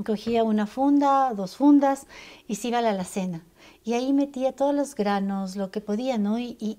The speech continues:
y yo vi siempre, siempre, siempre soy mi mami. No había necesidad de decirle a mi mami, yo no sé si le contaba, yo, yo creo que no,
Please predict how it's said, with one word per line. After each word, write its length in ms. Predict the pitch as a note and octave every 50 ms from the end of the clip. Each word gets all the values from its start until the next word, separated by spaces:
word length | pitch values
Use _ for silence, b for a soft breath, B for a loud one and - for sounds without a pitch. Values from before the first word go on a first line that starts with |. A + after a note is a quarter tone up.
| _
y 80 | - G#3+
yo 120 | - C#4+ C#4+
vi 140 | C#4+ D#4 D4+
siempre, 600 | - - - - D#4+ E4+ F4 - - G4 F4 D4
siempre, 420 | - - - E4+ F4 E4+ E4 D#4+
siempre 300 | - - C4+ B3+ - B3+
soy 160 | A#3+ - A#3
mi 140 | A3 G#3+ G3
mami. 280 | F#3 F3 E3+ E3+ F3 B B B B B B B B B -
No 120 | C4+ D4
había 220 | D#4 D4+ E4 F4+ F4+
necesidad 500 | F4 E4 - C#4 A3+ A#3+ A3+ A#3+ B3 B3+
de 60 | C4 A#3+
decirle 420 | A3 G#3 - - C4+ C#4 D4 D4
a 20 |
mi 100 | C4 A#3 G#3+
mami, 440 | G#3 G#3+ A#3 C4 C#4 D4 C#4+ C#4 - -
yo 240 | G#3+ F3+ F#3 G#3 C4
no 120 | C#4+ C4
sé 140 | - - A3
si 140 | G#3+ - G#3+
le 80 | G3 -
contaba, 380 | - F3 E3+ - F3 G3 G#3
yo, 220 | G3+ F#3+ G#3+ A3+ A#3+
yo 200 | G#3+ G3 G#3 G#3
creo 200 | - A3 B3+ B3+
que 100 | B3 G3+
no, 220 | F3 E3+ F3 F#3